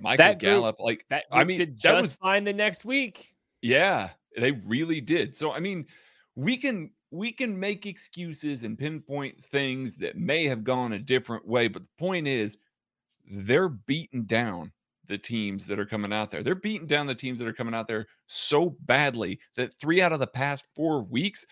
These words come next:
Speaker 1: all the Chiefs have needed to do was run two drives at the beginning of the game on
Speaker 2: <laughs>
Speaker 1: offense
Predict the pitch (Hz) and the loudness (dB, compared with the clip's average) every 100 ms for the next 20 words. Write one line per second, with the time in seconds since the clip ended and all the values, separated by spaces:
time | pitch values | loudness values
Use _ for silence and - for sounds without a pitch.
0 | - _ 147 190 202 208 - 190 175 156 | -20 _ 10 10 10 2 0 -6 -4 -6
1 | 131 156 156 139 131 123 165 135 113 107 | -4 -4 -4 -6 -6 -2 -2 0 -2 -4
2 | 110 139 135 113 - - 156 156 120 127 | 0 2 2 -6 -8 -4 -2 -2 -2 2
3 | 131 117 107 104 - 110 98 120 120 120 | 4 2 -2 -6 -8 -8 -4 -2 0 -2
4 | 98 147 107 - 113 110 107 101 - 104 | -4 -4 -6 -4 -2 2 2 2 -2 2
5 | 107 107 127 85 - | 2 4 0 -2 -8